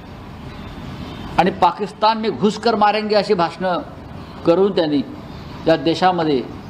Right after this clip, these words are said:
एक वातावरण निर्माण केलं असतं. पण आता निवडणुका नाहीत, बांगलादेशमध्ये यांना निवडणुका लढायच्या नाहीत,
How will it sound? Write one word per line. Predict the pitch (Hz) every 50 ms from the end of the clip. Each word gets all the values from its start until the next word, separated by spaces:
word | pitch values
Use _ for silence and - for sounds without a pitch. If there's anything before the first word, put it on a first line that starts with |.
| - - - - - - - - - - - - - - - - - - - - - - - - - - - - - - -
एक | 180 -
वातावरण | 165 160 160 - 196 208 233 226
निर्माण | 208 202 175 170 160 147
केलं | 139 - 113 98
असतं. | 87 - - - - - -
पण | - 165
आता | 175 175 208
निवडणुका | 190 185 196 202 214 214 226 220 240 226
नाहीत, | 202 202 196 190 - - - - - - - - - - - - - - - - - - - - - - - - - - - -
बांगलादेशमध्ये | 117 120 127 151 151 160 170 170 165 190 202 - - 190 196 175 196
यांना | 202 202 208
निवडणुका | 196 180 185 196 214 214 208 214 220 220
लढायच्या | 208 196 185 190 196 180 196 196
नाहीत, | 190 185 190